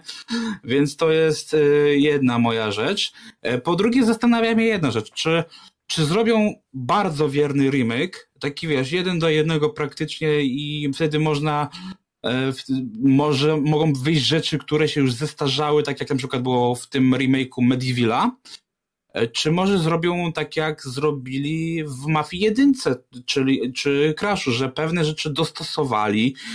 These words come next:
W Mafii jedynce pewne rzeczy wywalili, które stwierdzili z, z, z czasu, że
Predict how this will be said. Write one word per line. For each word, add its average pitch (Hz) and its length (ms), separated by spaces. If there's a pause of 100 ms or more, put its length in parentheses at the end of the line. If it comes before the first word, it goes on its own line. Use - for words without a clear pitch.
(160)
W 113 80
Mafii 147 260
jedynce 165 320
pewne 160 240
rzeczy 147 280
wywalili, 160 600
które 151 300
stwierdzili 147 400
z, 143 140
z, 143 200 (160)
z - 40
czasu, 151 240
że 147 200